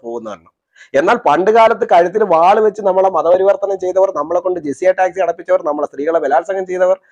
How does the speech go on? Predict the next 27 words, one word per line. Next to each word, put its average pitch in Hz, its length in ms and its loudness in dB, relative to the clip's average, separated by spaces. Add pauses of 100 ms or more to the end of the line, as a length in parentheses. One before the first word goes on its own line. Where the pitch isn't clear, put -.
(320)
നമ്മുടെ 160 220 0 (120)
നാട് 190 320 2
മുഴുവൻ 185 260 0 (100)
നശിപ്പിച്ചവർ, 175 580 -2 (380)
കൊള്ളയടിച്ചവർ, 180 680 2 (400)
ഇവന്മാരൊക്കെ 220 580 2
പുണ്യാളച്ചന്മാരാണെന്നാണ് 202 1300 2
ഇയാൾ 208 260 4
കരുതുന്നത്. 143 340 -2
പക്ഷെ 165 140 -4 (120)
നമ്മളും 196 360 2
അംബേദ്കറും 185 460 2
അങ്ങനെയല്ല. 143 340 -8 (760)
ഈ, - 20 4 (300)
ഈ 214 40 -6 (200)
പറയുന്ന 220 400 2 (240)
ഈ 196 60 -10 (200)
ഒന്നാം 190 380 2
കിട 202 100 4 (120)
വിഷം, 147 200 -4 (140)
ഈ 180 60 -8 (160)
ജാതി 175 460 2 (120)
വിഷം 175 260 -2 (200)
ഉഡായിപ്പ് 165 500 2
അംബേദ്കറായിട്ട് 156 680 -2 (140)
ശ്യാംകുമാർ, 127 540 -2 (540)
ഇത്തരം 233 300 2